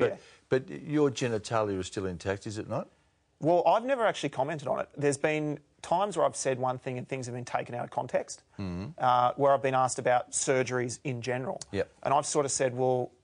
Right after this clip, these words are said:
Speaker 2: no, I'm never gonna be the type of person who's gonna go and get my face reshaped or my voice box changed or anything like that." And that wasn't necessarily the thing people wanted to hear. Um, they, I know the question they were asking, and, and the thing is, I will never answer it because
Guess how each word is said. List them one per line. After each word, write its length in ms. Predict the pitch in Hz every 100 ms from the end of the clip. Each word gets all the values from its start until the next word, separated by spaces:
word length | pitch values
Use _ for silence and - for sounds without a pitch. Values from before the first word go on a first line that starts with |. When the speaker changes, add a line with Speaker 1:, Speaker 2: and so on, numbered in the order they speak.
| -
Speaker 2:
no, 100 | 143
I'm 220 | 127 143
never 280 | 151 160 143
gonna 220 | 135 135
be 100 | 131
the 100 | 123
type 240 | - 131
of 80 | 123
person 340 | 131 127 -
who's 160 | 127 131
gonna 180 | 135 127
go 160 | 127 123
and 100 | 120
get 240 | 127 - _ - _
my 140 | 127 131
face 400 | - 127 120 -
reshaped 560 | 127 113 127 117 - -
or 100 | 127
my 140 | 123
voice 280 | 113 127 123
box 300 | - 131 -
changed 400 | 127 120 117 127
or 80 | 131
anything 300 | 143 139 127
like 200 | 123 -
that." 300 | 151 - - - - - _ -
And 560 | 147 131 131 123 117 - - _ _ -
that 160 | 139
wasn't 340 | - 131 120 - _ _ _ _ -
necessarily 540 | 135 - - 127 123
the 140 | 120 196 _ -
thing 200 | 127 117
people 260 | 127 123
wanted 180 | 123 120
to 80 | 127
hear. 260 | 131 151 - _ - - -
Um, 300 | 123 127 123
they, 80 | 135
I 260 | 135 139 131
know 200 | 131 131
the 80 |
question 320 | 123 139 - 131
they 60 |
were 140 | 120 120
asking, 380 | 131 - 180
and, 160 | 147 131
and 260 | - 127 127
the 40 |
thing 200 | 123 165
is, 120 | 147
I 140 | 139 156
will 100 | 156
never 200 | 135 127
answer 300 | 131 127 -
it 120 | -
because 440 | 123 - 123 117